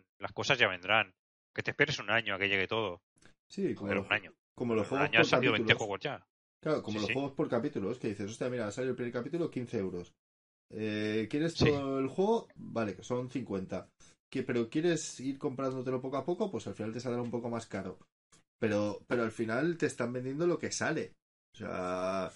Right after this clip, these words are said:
Speaker 2: entonces eso a mí me parece, si por ejemplo él saliese a veinticinco euros o treinta, porque ya no va a poner un juego, un Battlefield a veinte, pero a
Speaker 1: Ah, claro.
Speaker 2: treinta, a treinta euros y te dicen, "Mira,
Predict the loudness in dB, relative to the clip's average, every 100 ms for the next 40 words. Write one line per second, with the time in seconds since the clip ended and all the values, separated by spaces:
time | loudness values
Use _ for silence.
0 | -14 -20 _ 2 2 2 -2 -2 0 0
1 | 0 0 -2 -2 -6 _ -20 -10 -6 -2
2 | 0 0 2 2 2 2 0 0 0 0
3 | -2 -4 -4 0 2 2 0 -4 -8 _
4 | _ _ _ _ _ _ _ _ -20 -6
5 | -2 0 2 0 -2 -10 -12 _ _ -8
6 | -2 0 0 0 0 0 -2 -4 -4 -2
7 | 0 0 0 -2 -2 -4 -4 -4 -6 -10
8 | -14 _ -20 -20 -20 -16 0 2 2 0
9 | -2 -2 2 2 0 -6 -2 0 2 0
10 | 2 2 0 -2 -6 -4 -2 -2 -4 -6
11 | -4 -4